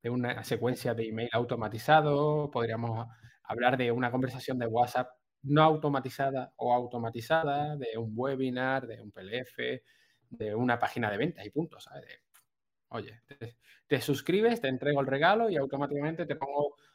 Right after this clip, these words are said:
la página de ventas con la oferta por quince minutos, por premio por haberte suscrito, pues tanto por ciento de descuento", yo qué sé. O sea,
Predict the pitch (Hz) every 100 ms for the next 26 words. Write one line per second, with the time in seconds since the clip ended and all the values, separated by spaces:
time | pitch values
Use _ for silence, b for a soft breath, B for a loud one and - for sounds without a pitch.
0 | b 127 - 135 143 131 139 156 185 -
1 | _ _ 139 127 113 135 131 127 127 117
2 | 131 123 120 110 98 92 92 _ _ -
3 | 107 98 90 104 _ - 135 165 180 135
4 | 135 135 135 147 - 170 202 170 123 -
5 | - - 131 123 117 123 113 104 - 95
6 | - - - - - - - - - -
7 | - - _ -